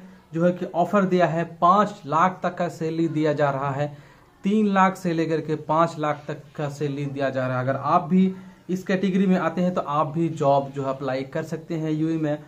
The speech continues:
Jobs in U A E latest vacancies with up to twenty thousand dirham salary, यानी जो कि इंडिया का चार लाख रुपए का तक, तक होता है।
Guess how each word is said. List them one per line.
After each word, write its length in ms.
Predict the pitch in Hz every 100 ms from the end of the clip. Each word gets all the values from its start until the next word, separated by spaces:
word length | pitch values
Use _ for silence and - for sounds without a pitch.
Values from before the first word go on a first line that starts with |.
| - _ -
Jobs 380 | 135 180 220 - - -
in 200 | 185 185
U 260 | 160 151 190
A 160 | 214
E 0 |
latest 440 | 196 175 180 185 180
vacancies 760 | 160 165 165 165 - 185 185 147
with 160 | 165 165 -
up 100 | 156 - -
to 140 | 170 180 - - - - - - -
twenty 380 | 208 214 208 226
thousand 560 | - 160 170 170 170 170
dirham 380 | 147 147 147
salary, 580 | 156 151 151 143 139 139
यानी 240 | 131 131 143
जो 200 | 143 143
कि 160 | 143
इंडिया 240 | 139 135 131
का 120 | 131 - -
चार 320 | 143 147 143
लाख 260 | 135 143 147
रुपए 220 | 139 151
का 80 | 139
तक, 120 | 139
तक 300 | 135 - 127 139
होता 260 | 139 139
है। 180 | 131 127